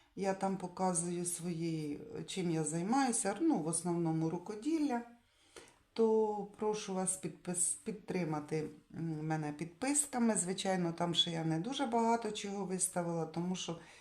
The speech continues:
не вистачає часу на все. Е, правду мені говорили дівчатка, Тонічка Моторіна казала: «Наташа, ну, два канали, це буде дуже важко».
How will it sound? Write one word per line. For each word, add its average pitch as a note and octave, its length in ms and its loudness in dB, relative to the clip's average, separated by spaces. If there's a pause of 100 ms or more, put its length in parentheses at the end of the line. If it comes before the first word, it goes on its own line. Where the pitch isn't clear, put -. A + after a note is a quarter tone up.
(140)
не G#3+ 140 2
вистачає F3 720 0
часу F#3 500 2
на B3+ 140 2
все. A3 460 2 (760)
Е, F#3+ 140 0
правду F#3+ 380 4
мені F#3 280 4
говорили F3+ 540 0
дівчатка, F#3+ 760 0 (500)
Тонічка G3 720 -4 (220)
Моторіна F3+ 680 -2
казала: F3 480 -2
«Наташа, E3+ 520 -2
ну, E3+ 140 -2
два E3 240 -2
канали, E3+ 520 -2
це E3 160 -6
буде D3+ 260 -2
дуже D3+ 320 -2
важко». F#3 600 0